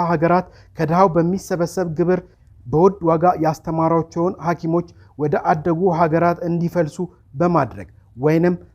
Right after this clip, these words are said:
ብሬን ድሬን የሚታወቁና የሚወቀሱ ሲሆን ይባስ ብሎ እጅግ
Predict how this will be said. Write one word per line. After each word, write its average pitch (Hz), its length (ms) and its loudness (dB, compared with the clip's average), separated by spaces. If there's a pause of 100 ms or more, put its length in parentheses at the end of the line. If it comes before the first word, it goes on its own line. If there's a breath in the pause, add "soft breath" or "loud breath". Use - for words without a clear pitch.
(100)
ብሬን 170 360 2
ድሬን 175 320 2 (120)
የሚታወቁና 165 880 -2 (340 soft breath)
የሚወቀሱ 170 800 0
ሲሆን 170 300 0 (280 soft breath)
ይባስ 165 380 0
ብሎ 165 160 0 (180)
እጅግ 170 340 -4